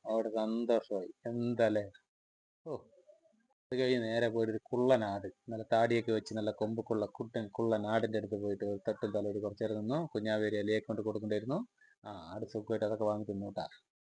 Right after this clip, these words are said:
അങ്ങനെ ആട് കഴിഞ്ഞു. പിന്നെ പോയത് നമ്മുടെ കിളി. അതിൻ്റെ അടുത്ത് പോയി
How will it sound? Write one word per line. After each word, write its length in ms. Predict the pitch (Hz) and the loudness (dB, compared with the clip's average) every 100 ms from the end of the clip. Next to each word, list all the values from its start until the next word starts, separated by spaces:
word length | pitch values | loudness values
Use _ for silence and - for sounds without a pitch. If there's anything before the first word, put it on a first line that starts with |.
| _ _ _ _ _ _ _ _ _ - | _ _ _ _ _ _ _ _ _ -12
അങ്ങനെ 180 | 120 117 131 | -6 -2 4
ആട് 140 | 147 127 | 6 6
കഴിഞ്ഞു. 280 | 117 113 101 | 6 2 2
പിന്നെ 180 | 120 135 127 | 2 2 4
പോയത് 260 | 127 120 120 113 _ _ - 90 - - 113 | 4 4 2 0 _ _ -20 -20 -20 -12 -6
നമ്മുടെ 220 | 113 110 - - | -2 -4 -4 0
കിളി. 220 | 117 131 135 - - - _ _ _ _ _ _ _ _ 113 | 4 4 0 -10 -20 -20 _ _ _ _ _ _ _ _ -12
അതിൻ്റെ 200 | 113 117 | -6 -2
അടുത്ത് 160 | 120 110 | -2 2
പോയി 160 | 113 | 4